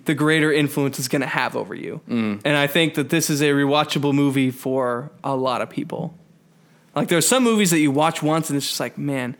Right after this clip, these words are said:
Speaker 1: that was such a great movie." And, like, you don't have to watch it again. And it,
Speaker 2: Mm.
Speaker 1: that's, that's good enough on its own. That's, uh, another kind of influence. But there's, there's a type of movie that you watch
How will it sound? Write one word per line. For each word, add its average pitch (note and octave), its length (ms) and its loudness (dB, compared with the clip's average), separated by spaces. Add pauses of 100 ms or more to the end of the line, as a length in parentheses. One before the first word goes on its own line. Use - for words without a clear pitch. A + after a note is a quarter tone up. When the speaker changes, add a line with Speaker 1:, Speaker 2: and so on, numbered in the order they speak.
(320)
Speaker 1:
that - 80 -16
was E3+ 100 -8
such - 420 -2
a D#3 80 -4
great D3+ 360 0
movie." C#3 520 0 (680)
And, D3 200 2
like, C#3 260 0
you D#3+ 80 0
don't G3 140 2
have G3+ 160 0
to E3 80 -2
watch - 240 -4
it - 80 -6
again. - 340 -8 (160)
And C#3+ 100 0
it, C#3+ 100 2
Speaker 2:
Mm. A#2 120 2
Speaker 1:
that's, G3 300 2
that's A3 240 4
good A3+ 160 4
enough F#3 280 4
on D3+ 140 4
its C#3+ 140 0
own. F3+ 160 2
That's, D#3+ 280 -2 (280)
uh, D#3+ 240 2
another D3+ 280 2
kind F3 220 0
of F3 80 2
influence. G#3 380 0
But - 260 0
there's, D3 220 0 (680)
there's C#3+ 180 2
a C3 80 0 (260)
type G#3+ 260 2
of G#3 60 4
movie F3+ 260 4
that D#3 100 4
you C#3 160 4
watch C#3+ 260 0